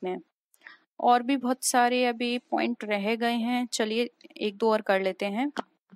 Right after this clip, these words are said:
बताइए, इंडियन नेपोलियन जो है वो किसे कहा जाता था?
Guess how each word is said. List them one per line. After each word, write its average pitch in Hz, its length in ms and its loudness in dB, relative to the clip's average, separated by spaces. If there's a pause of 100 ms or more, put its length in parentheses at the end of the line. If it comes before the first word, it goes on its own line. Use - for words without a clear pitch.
(3000)
बताइए, 240 380 2
इंडियन 240 480 2
नेपोलियन 220 640 4
जो 214 160 2
है 202 120 2
वो 220 120 0
किसे 226 280 0
कहा 208 200 0
जाता 196 280 2
था? 233 220 0